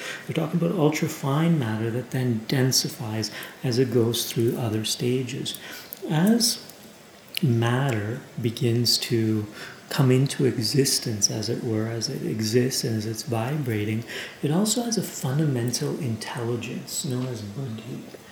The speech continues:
This is the next evolute within the Samkhya philosophy.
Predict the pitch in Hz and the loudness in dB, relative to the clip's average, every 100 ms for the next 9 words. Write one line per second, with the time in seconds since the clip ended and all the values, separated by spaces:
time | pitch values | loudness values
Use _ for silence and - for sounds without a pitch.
0 | - - - 160 - 202 180 139 135 - | -20 -20 -10 -8 -4 -2 -2 -2 -4 -8
1 | - - 127 123 135 117 110 113 - 302 | -12 -4 -2 2 2 2 0 -6 -8 -6
2 | 147 123 131 120 123 - 113 110 131 - | -2 -2 -2 -2 -2 0 0 -2 -4 -6
3 | 113 104 101 104 - 127 - 120 | -2 -2 -2 -4 -4 -6 -8 -10